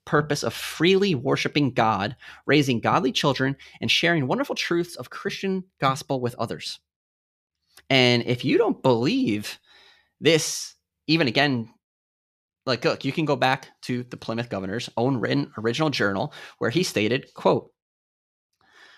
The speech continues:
"A great, with, with great hope and inward zeal for the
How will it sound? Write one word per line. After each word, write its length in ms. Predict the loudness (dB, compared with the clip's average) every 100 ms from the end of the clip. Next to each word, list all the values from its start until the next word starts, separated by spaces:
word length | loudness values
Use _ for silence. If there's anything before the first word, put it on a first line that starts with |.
| _ -6
"A 40 |
great, 420 | 2 2 0 -12 -8
with, 260 | -8 -8 -8
with 200 | -4 -2
great 240 | -2 -2 -4
hope 340 | 0 0 2
and 300 | 2 2 0 2
inward 340 | 2 2 0
zeal 640 | -2 0 2 2 -2 -6 _ _ _ _ _ _ _ _ _ -16
for 360 | 2 4 4
the 280 | 2 0 0